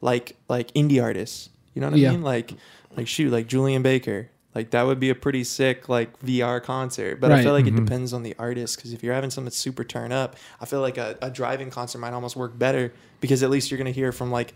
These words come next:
Speaker 1: the other car next to you, like, "Woo!" You know, you're gonna hear one of
Speaker 2: See,
Speaker 1: those.
Speaker 2: that's
Speaker 3: Yeah.
Speaker 2: the other thing we haven't talked about. I think we've been thinking, like, you know, if we think about V R,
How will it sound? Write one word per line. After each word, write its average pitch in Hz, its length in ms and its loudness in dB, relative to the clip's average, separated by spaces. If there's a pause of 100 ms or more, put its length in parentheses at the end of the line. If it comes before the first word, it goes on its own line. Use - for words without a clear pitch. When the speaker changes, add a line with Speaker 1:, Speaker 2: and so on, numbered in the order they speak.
(300)
Speaker 1:
the 147 140 0
other 139 220 4
car 131 300 0
next 131 280 -2
to 131 100 -4
you, 120 200 0
like, 120 240 -4 (320)
"Woo!" 494 360 8 (360)
You 127 120 2
know, 123 160 0
you're 127 100 2
gonna 131 140 4
hear 135 120 6
one 131 120 4
of 123 80 6
Speaker 2:
See, 143 80 8
Speaker 1:
those. 135 100 12
Speaker 2:
that's 120 200 10
Speaker 3:
Yeah. 117 60 6
Speaker 2:
the 143 120 10
other 190 180 8
thing 131 220 6
we 127 60 6
haven't 120 240 6
talked 113 200 6
about. 110 220 6
I 113 100 6
think 139 220 4
we've 123 160 8
been 123 140 6
thinking, 117 360 6
like, 107 300 4
you 117 80 8
know, 107 300 6
if 110 200 -2
we 117 80 6
think 110 160 4
about 107 240 4
V 107 160 4
R, 110 380 4